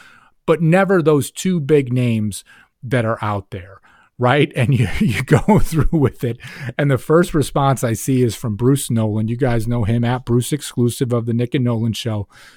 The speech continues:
He said, "Don't even <laughs> put that into the universe, dude." And it was followed up by Joe Marino, who you know and love, right, from our,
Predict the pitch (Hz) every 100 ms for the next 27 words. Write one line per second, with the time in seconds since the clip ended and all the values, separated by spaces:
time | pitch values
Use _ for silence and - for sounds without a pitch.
0 | _ 147 - 143 113 131 143 175 175 135
1 | 101 - - - - - 208 165 160 151
2 | - 170 139 127 135 123 104 98 - -
3 | 104 101 - _ _ _ - - 143 135
4 | 123 - 147 143 143 143 143 127 120 113
5 | 139 139 127 147 170 160 135 143 131 135
6 | 135 127 123 127 131 - - - 113 117
7 | 120 143 147 - 117 117 120